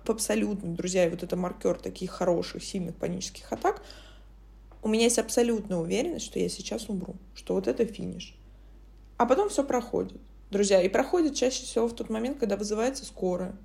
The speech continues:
И даже они уже приезжают, человек уже чаще всего как бы, ну, находит себя более-менее в каком-то компенсированном, восстановленном состоянии. И ты сказал про накопленную тревогу, про накопленный, э, про накопленное напряжение, друзья.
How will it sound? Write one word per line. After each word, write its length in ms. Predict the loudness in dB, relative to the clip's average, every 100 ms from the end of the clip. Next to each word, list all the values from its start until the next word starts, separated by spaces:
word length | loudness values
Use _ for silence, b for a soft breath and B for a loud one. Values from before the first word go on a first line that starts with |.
| -12 2
И 60 |
даже 220 | 6 8
они 160 | 6 0
уже 140 | -2
приезжают, 540 | -2 -2 0 2 2 0
человек 480 | -2 0 0 -2 -4
уже 120 | -6
чаще 380 | -4 -6 -6 -10
всего 320 | -4 -2 -2
как 140 | -4 -8
бы, 140 | -6
ну, 240 | -4 -4 -6 B B B
находит 420 | 0 4 4 2
себя 220 | -2 -2
более-менее 920 | 2 4 6 4 2 -2 -2 -2 -2
в 20 | -4
каком-то 460 | -6 -4 -4 -4
компенсированном, 880 | -6 -6 -6 -8 -6 -2 -2 -2 -6
восстановленном 580 | -8 -6 -4 -2 -4 -4
состоянии. 640 | -6 -6 -2 -2 -2 -6 -12 B B B
И 80 | -6
ты 80 | -2
сказал 420 | 4 6 6 4
про 420 | 4 4 4 0 B B
накопленную 540 | -2 2 2 2 -2 0
тревогу, 460 | 2 4 4 4
про 140 | 0 -2
накопленный, 640 | 0 0 0 0 0 0 0
э, 100 | 0
про 180 | 0
накопленное 680 | -2 0 0 2 0 0 0
напряжение, 540 | 0 -2 0 -2 -2 -4
друзья. 460 | -4 -2 -4 -6